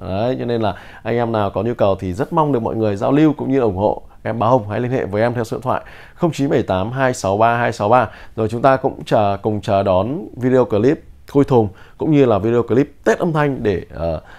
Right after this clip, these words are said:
ờ, thưởng thức âm thanh của cặp loa này nha. Cặp loa này thì nói chung là miễn bàn rồi, chỉ, ờ, quan tâm là chúng ta cầy tiền đi để có tiền mà chơi thôi.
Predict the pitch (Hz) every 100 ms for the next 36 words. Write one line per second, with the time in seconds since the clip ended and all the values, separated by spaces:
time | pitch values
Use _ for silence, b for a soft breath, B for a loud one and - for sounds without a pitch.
0 | B - 90 117 98 101 - 135 135 120
1 | - 98 78 82 107 110 95 127 104 -
2 | - 101 104 101 92 92 90 90 120 110
3 | 87 147 190 170 120 104 107 104 90 B
4 | B B - 131 120 80 - 90 87 85
5 | 78 B B 107 110 123 117 98 95 92
6 | 104 - 98 95 98 101 95 120 113 98
7 | 87 - 82 - 117 101 92 82 123 120
8 | 117 127